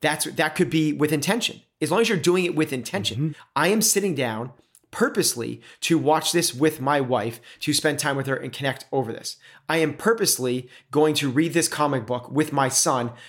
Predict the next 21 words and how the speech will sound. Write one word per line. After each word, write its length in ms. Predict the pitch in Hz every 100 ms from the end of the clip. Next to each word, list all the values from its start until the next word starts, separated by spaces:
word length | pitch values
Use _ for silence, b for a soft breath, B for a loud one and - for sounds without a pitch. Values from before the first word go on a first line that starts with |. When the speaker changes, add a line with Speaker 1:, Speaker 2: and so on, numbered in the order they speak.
| B
Speaker 1:
not 320 | 131 156 185
because 260 | 160 156 139
the 80 | 127
comic 220 | 147 135
book 100 | 127
is 60 |
a 40 | 117
waste 200 | 127 120
of 60 |
time, 240 | - 147 123
but 120 | 131
because 240 | 120 - 143
I'm 280 | 135 131 - B B
trying 220 | - 147
to 40 | 135
connect 400 | - 143 135 -
with 140 | 127
my 120 | 127
son. 340 | 113 - 104 - - b b b b b _ _ -
Be 180 | 165
super, 1000 | 143 - - - - 240 226 220 214 -